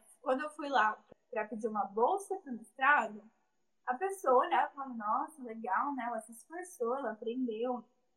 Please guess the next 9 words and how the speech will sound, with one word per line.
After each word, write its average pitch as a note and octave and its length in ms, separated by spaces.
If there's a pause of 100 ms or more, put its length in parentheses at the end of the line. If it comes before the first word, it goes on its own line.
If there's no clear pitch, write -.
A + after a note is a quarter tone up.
(140)
tá A#3+ 380 (240)
show." A#3+ 340
Aí G#3 220
também C4 320
pro C#4 120
C - 160
L B3+ 260
T, A3+ 300
né, - 80